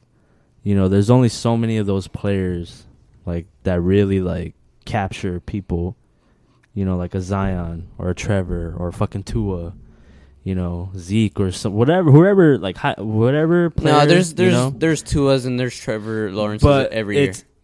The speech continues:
Speaker 1: you have to think about, okay, the peop-, like, the middlemen, like,
Speaker 2: Yeah.
Speaker 1: the people that are, that are there, that they're contributing to the team, but they're not as big.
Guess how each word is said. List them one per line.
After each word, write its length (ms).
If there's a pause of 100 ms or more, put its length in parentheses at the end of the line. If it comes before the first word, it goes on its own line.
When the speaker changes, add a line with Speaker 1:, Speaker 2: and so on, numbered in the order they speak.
(440)
Speaker 1:
you 180
have 180
to 100
think 220
about, 380
okay, 300
the 120
peop-, 260
like, 180
the 80
middlemen, 600 (260)
like, 160
Speaker 2:
Yeah. 60
Speaker 1:
the 60
people 300
that 120
are, 320 (320)
that 120
are 120
there, 460
that 260
they're 140
contributing 600
to 120
the 80
team, 580
but 140
they're 100
not 180
as 140
big. 380